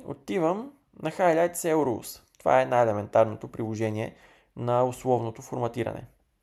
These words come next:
И тук избирам Greater Than.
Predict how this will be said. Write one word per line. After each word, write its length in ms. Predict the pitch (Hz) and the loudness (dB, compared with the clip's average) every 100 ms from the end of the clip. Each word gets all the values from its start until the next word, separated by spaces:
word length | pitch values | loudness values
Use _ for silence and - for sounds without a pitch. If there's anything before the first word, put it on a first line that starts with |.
| _ - - _ _ - | _ -20 -20 _ _ -12
И 140 | - | -6
тук 160 | 220 214 | -6 -6
избирам 560 | 185 202 160 165 196 - - - _ _ _ _ _ _ _ - | -2 2 2 2 -8 -16 -20 -20 _ _ _ _ _ _ _ -14
Greater 380 | 127 151 147 139 | -2 -2 0 0
Than. 220 | 127 107 | 0 -2